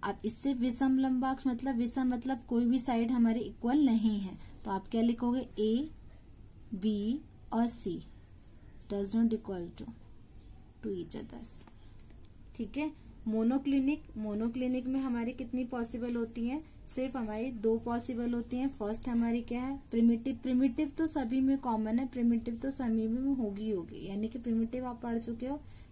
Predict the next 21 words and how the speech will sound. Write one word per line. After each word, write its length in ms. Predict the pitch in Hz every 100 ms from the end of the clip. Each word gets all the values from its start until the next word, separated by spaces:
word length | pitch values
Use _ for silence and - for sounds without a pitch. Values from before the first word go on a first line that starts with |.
| -
जिसमें 300 | 220 233 233
कि 80 | 269
हमारे 360 | 247 220 240
corner 440 | 240 226 208 214 220
पर 260 | 247 262 285 - - - - - - - - - -
atoms 340 | 208 214 262
present 520 | - 247 214 208 190 180
होते 240 | 160 -
हैं। 240 | - - -
तो 80 |
first 360 | 226 226 226 233
हमारे 280 | 247 247 262
primitive 600 | 254 208 196 196 233 247
हो 100 | 240
गई 160 | 269
और 240 | 302 - 220
second 500 | 226 220 - 262 269
जो 140 | 262
है 200 | 247 240
वो 180 | 226 220
हमारी 440 | 226 208 196 262